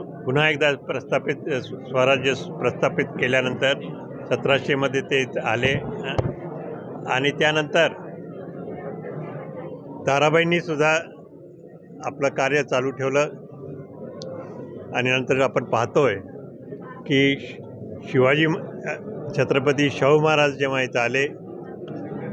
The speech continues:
त्यांचेही पुत्र, त्यांचंही नाव राजाराम, त्याच्या आधीचे एक, अ, छत्रपती होऊन गेले, त्यांचंही नाव राजाराम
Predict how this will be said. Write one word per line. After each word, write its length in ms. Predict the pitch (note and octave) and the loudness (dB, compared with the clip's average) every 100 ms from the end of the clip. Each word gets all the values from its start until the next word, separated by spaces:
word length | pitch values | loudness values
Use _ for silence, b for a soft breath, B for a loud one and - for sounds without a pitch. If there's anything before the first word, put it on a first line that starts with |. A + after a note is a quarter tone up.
| - | 0
त्यांचेही 720 | C3+ C3 C3 E3 E3+ E3+ - - - - - | 2 2 4 4 4 2 -4 -12 -12 -14 -2
पुत्र, 360 | D3 D#3 D3+ A2 G#2 - - - - | 2 4 4 4 -2 -14 -14 -6 0
त्यांचंही 400 | C3 C#3 E3+ F3 | 2 4 6 6
नाव 240 | D#3+ E3 | 6 6
राजाराम, 420 | D#3+ C#3+ D3 B2+ - - - - C#3+ - F4+ - - G4 G4 - - - - - - - - - - - - - - | 6 4 2 0 -6 -12 -14 -12 -12 -12 -14 -14 -14 -14 -12 -12 -10 -10 -10 -10 -10 -10 -10 -10 -10 -10 -10 -10 -4
त्याच्या 260 | C3+ D3+ | 2 4
आधीचे 640 | C#3 C#3+ F3 F#3 E3+ E3+ D#3+ | 4 4 2 4 4 4 4
एक, 220 | D#3 - | 0 2
अ, 180 | D3 C#3+ C#3 | 4 4 2
छत्रपती 440 | C#3+ D3 D3 C#3+ | 0 2 2 4
होऊन 180 | C#3+ D3+ | 4 6
गेले, 260 | C#3 C#3+ D#3 | 4 4 2
त्यांचंही 460 | - C3+ B2+ E3+ | 0 0 4 4
नाव 200 | E3+ D#3+ | 6 4
राजाराम 440 | D3+ C#3+ C3+ A#2+ | 4 4 4 2